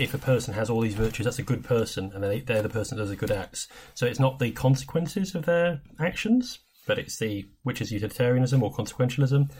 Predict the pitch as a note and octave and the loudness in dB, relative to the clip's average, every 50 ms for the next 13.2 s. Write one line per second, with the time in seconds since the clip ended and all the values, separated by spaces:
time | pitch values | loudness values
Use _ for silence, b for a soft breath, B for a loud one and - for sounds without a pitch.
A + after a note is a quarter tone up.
0 | B B B B B C3 B2 B2 - - C#3 B2+ B2 A2+ A2 C3 C3 C3+ C3+ C3 | B B B B B -2 -2 -2 0 0 0 0 0 0 2 4 4 6 4 4
1 | C#3 C3+ B2+ B2 - C#3+ C#3+ D3+ E3+ G3+ F#3 B2 G#2+ - - - G2 F#2 F2+ - | 2 -2 -2 0 2 4 4 4 4 2 0 -2 -2 -4 -4 -4 -4 -4 -4 -8
2 | - - _ _ _ _ - A2 G#2+ G2+ G2+ - C3 C3+ C#3 C3+ D3 C#3+ C3+ C#3+ | -14 -18 _ _ _ _ -2 0 0 0 2 2 2 4 4 4 2 2 4 2
3 | C3 - A#2 G#2+ G#2 - - C3+ C3 - - D#3+ D#3 D#3+ - - - B B B | 2 2 0 -4 -2 0 2 2 2 2 2 0 0 0 -2 -12 -16 B B B
4 | B B B - B2+ A2 G#2 - - - - - - - - _ _ _ _ _ | B B B -8 -6 -6 -6 -6 -8 -8 -8 -8 -10 -14 -20 _ _ _ _ _
5 | - - B2+ - - - - - - A#2+ A#2 A#2 C3+ C3 A#2 - A2+ G#2+ A#2 A2+ | -6 -4 -4 -4 -6 -8 -10 -8 -4 0 2 2 4 4 4 4 2 2 0 0
6 | - A#2 G#2+ G#2+ A2 G#2+ - - B2+ A#2 G#2+ G2 - B B B B B B B | 0 -2 -2 0 -2 -2 -2 -2 -2 0 -2 -2 -4 B B B B B B B
7 | B _ - C3 B2 A#2+ A#2 A#2 A2 - B2 A#2+ - - - _ _ _ - - | B _ -4 -2 0 0 2 2 0 0 0 -2 -4 -6 -12 _ _ _ -10 -8
8 | A#2 A#2+ - - D#3 D3+ D3 C#3 B2 A#2 G#2+ - - A#2 A2 G#2+ G#2+ G2+ A#2 A2 | -6 -6 -2 2 4 4 4 4 2 0 -2 -2 -2 -2 -2 -2 -4 -4 -4 -2
9 | G#2+ G#2 G2+ G2+ - - - _ _ - - G#2+ A2+ B2+ D3+ C#3+ - - - A2+ | -2 -2 -2 -4 -6 -10 -18 _ _ -6 -4 0 2 4 2 2 2 0 -2 -2
10 | G#2+ - - _ _ - - A2+ A2 G#2+ G#2 G2+ - b b b b b b b | -2 -4 -10 _ _ -8 -4 -2 0 0 -2 -2 -6 b b b b b b b
11 | - A#2+ - - - C3+ C#3 - - - A2 G2+ A2 G#2+ A2+ G#2+ G2+ G#2 G#2+ A2+ | -6 -6 -6 -2 0 0 0 0 -2 -4 -2 0 0 2 2 2 2 2 0 0
12 | A2+ G#2+ A2+ G2+ A2+ A2+ A2 G#2+ G2+ - - A#2 A2 G#2+ - - - G#2+ G#2 G2+ | 0 0 -2 0 0 0 0 0 -2 -4 -4 -2 -2 -2 -4 -4 -4 -2 -2 -2
13 | - - - - | -2 -4 -6 -6